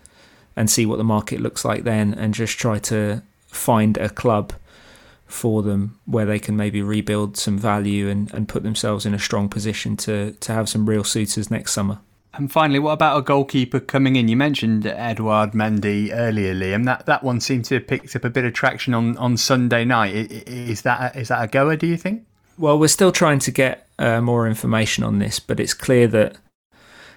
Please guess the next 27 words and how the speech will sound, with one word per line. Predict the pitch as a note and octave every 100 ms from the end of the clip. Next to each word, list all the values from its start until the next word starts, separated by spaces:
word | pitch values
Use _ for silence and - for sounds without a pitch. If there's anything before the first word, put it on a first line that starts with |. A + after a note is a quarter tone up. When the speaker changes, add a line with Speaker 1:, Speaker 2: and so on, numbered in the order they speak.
| -
Speaker 1:
Mendy | B2 A#2 G#2+ A2
is | -
someone | G#2+ G#2 G2+
that, | G2+ G2 - _ -
um, | - G2+ G2+ A2+ - _ _ _ _ -
has | A2+ G#2+ - - - -
significant | - C3+ C#3 C3 - A#2+
liking | B2 A#2 A2 A2 G2+
at | - A2+ -
the, | A2 G#2 A2 _ _ _ _
at | A#2+ B2
Chelsea, | - A2+ G#2+ - G#2+
most | G#2+ A2 G#2+
notably | A#2 A2 - A2 G#2
with | G#2 G#2+ -
Christophe | - A2+ - A2
Lollichon, | A#2 G#2 G2+ A2 G#2 A2 - - - - - - _ -
um, | A#2+ A2 G#2 G#2 G#2 - _ - _ C3
who | A#2 G#2+ G#2
I |
think | G#2+ A2 G#2+
is | G#2
very | A#2 A2
familiar | G#2 A#2 G#2 G#2 G2+
with | G2+
his | G2+ -
game. | G#2+ G2+ G2+